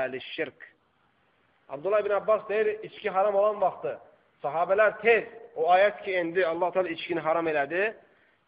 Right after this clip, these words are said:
Sahabələr hamısı bir-birinə xəbər verməyə getdilər. Deyir, artıq sahabələrin gözünü-, gözünün qabağında şirklə bərabər olmuşdu, deyir, içki içmək.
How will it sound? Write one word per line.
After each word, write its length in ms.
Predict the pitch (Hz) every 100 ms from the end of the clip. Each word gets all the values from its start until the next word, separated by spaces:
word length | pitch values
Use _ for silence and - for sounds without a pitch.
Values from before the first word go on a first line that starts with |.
| -
Sahabələr 420 | 165 175 208 190
hamısı 460 | 202 214 - 202 208 170
bir-birinə 360 | 208 196 190
xəbər 300 | 180 180 202
verməyə 360 | 185 180 180 185
getdilər. 480 | 180 165 151 147 107 - _ _ _ _ _
Deyir, 180 | 143 185
artıq 380 | 170 165 160 185 -
sahabələrin 640 | 160 165 165 165 175 180
gözünü-, 400 | 165 151 151 156
gözünün 400 | 160 156 139 170
qabağında 540 | 160 151 147 143 135 185 208 - - - _ _ _
şirklə 460 | - 185 180 180 165
bərabər 420 | 147 151 139 156 151
olmuşdu, 380 | 135 123 -
deyir, 180 | 135 131
içki 240 | - - 127
içmək. 320 | - 113